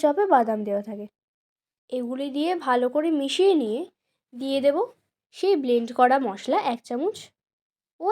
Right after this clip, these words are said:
এক চামচ চিনি। ভেজিটেবল চপ যারা খেয়েছেন দেখবেন একটু মিষ্টি মতো হয়, সেই জন্য চিনিটা দেওয়া। ভালো করে মিশিয়ে নেব। আমার ভেজিটেবল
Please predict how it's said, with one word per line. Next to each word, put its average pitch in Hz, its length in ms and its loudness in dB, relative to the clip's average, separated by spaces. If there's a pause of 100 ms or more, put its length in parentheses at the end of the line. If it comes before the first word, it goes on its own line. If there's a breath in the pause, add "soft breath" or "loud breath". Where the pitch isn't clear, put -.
(140)
এক 240 140 -10
চামচ 226 260 -6 (120)
চিনি। 202 240 -12 (1040)
ভেজিটেবল 311 520 2 (120)
চপ 277 180 6 (100)
যারা 349 160 6 (100)
খেয়েছেন 320 460 2 (140)
দেখবেন 262 360 0
একটু 415 120 2 (160)
মিষ্টি 311 380 -2
মতো 214 240 -6
হয়, 208 140 -10 (400)
সেই 262 260 -4
জন্য 330 180 0 (160)
চিনিটা 220 380 -2
দেওয়া। 208 160 -10 (280)
ভালো 247 280 -2
করে 359 120 0 (100)
মিশিয়ে 330 300 0
নেব। 330 120 0 (1000)
আমার 269 200 -2 (100)
ভেজিটেবল 330 440 2